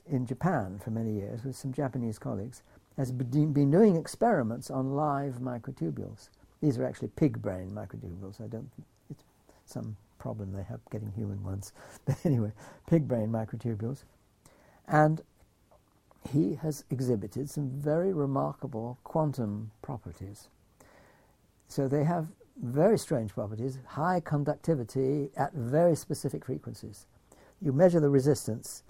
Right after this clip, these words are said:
with a certain frequency input, and suddenly they become very conductive. And there are different frequencies. There are about eight different channels or frequencies all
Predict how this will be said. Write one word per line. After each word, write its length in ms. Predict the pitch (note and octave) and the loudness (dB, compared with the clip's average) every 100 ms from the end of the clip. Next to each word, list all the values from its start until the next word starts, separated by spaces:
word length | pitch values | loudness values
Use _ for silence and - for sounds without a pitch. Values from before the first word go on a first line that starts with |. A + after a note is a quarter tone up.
| - _ - | -20 _ -10
with 80 | A2+ | -8
a 80 | |
certain 300 | G#2 E3 - | -2 -2 -2
frequency 480 | A#2+ D3 - A2 B2 | -4 -4 -4 -6 -6
input, 440 | C3+ A#2+ A2 - - - _ | -6 -6 -6 -12 -16 -20 _
and 120 | - G#2 | -8 0
suddenly 640 | - F3+ B2+ F#2+ A2 - _ _ _ _ | 4 4 4 -4 -8 -16 _ _ _ _
they 120 | B2 A2+ | -8 -6
become 380 | - B2 A#2 | -6 -6 -4
very 420 | A#2 C#3+ B2 G#2+ F#2+ | 0 0 0 -2 -6
conductive. 500 | - A2 - - G2+ - _ _ _ _ _ | -8 -8 -10 -14 -18 -18 _ _ _ _ _
And 180 | C#3+ B2 | -2 2
there 180 | C#3 C3+ | 6 4
are 120 | D3 - - C#3+ | 4 -4 -6 2
different 360 | E3 B3+ G3+ - | 6 6 4 2
frequencies. 720 | C#3+ C#3+ C3 - C3+ C3 - - - - _ _ _ _ | -2 0 -4 -2 -2 -2 -10 -20 -20 -20 _ _ _ _
There 80 | C#3+ | 4
are 40 | C3+ | 6
about 220 | C#3+ - | 6 6
eight 240 | F3+ F#3+ - | 8 8 6
different 580 | E3 - D3 C3+ C#3 - - - _ _ _ - _ _ _ _ - | 2 2 -2 -4 -8 -18 -20 -20 _ _ _ -20 _ _ _ _ -8
channels 500 | - C3 B2 A#2+ A2+ | -2 -2 -2 -6 -8
or 100 | A2+ | -8
frequencies 720 | - C3 A#2+ A2 A#2 A#2 A#2+ - | -6 -6 -6 -8 -8 -8 -10 -8
all 340 | - C#3+ C3+ | 0 2 2